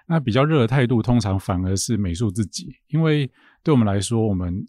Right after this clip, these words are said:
就一方面担心这个东西，然后可是一方面我们又很难就是站出来反对这个东西。那为什么？因为这个就有点像是说，呃，我打个比方好了，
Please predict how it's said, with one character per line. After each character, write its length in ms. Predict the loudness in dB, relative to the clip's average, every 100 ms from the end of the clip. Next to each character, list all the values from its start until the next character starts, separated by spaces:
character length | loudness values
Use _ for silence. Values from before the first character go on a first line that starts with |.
| -6
就 100 | -4
一 60 | 0
方 180 | 2
面 160 | 2 2
担 200 | 2 0
心 160 | 0 -2
这 80 |
个 80 | -2
东 240 | -4 -4 -6
西， 300 | -8 -12 -14 _ _
然 120 | -2
后 80 | 0
可 120 | 0
是 120 | -2
一 80 | -4
方 220 | -2 0
面 200 | 2 2 0
我 80 |
们 180 | 0 0
又 240 | 0 0 0
很 280 | -2 -2
难 220 | -2 -4 -2
就 100 | -4
是 400 | -2 -2 -2 -4 _ _ _
站 220 | 0 0
出 160 | 0 -2
来 100 | -2
反 180 | -4 -4
对 160 | -2
这 80 | -2
个 60 | -4
东 160 | -6
西。 80 | -4
那 120 | -2
为 120 | 0 0
什 140 | -2
么？ 140 | -2
因 80 | 0
为 160 | 0 0 -6 _ _ _
这 160 | -4 0
个 60 | 2
就 120 | 4
有 160 | 4
点 180 | 2 0
像 220 | 0 0
是 180 | 0 -2
说， 500 | -4 -4 -4 -4 -6 -10 _ _
呃， 500 | -6 -6 -6 -8 -10 -8
我 60 |
打 140 | -2 0
个 80 | 0
比 140 | -4
方 200 | -2 -4
好 180 | -4 -8
了， 160 | -10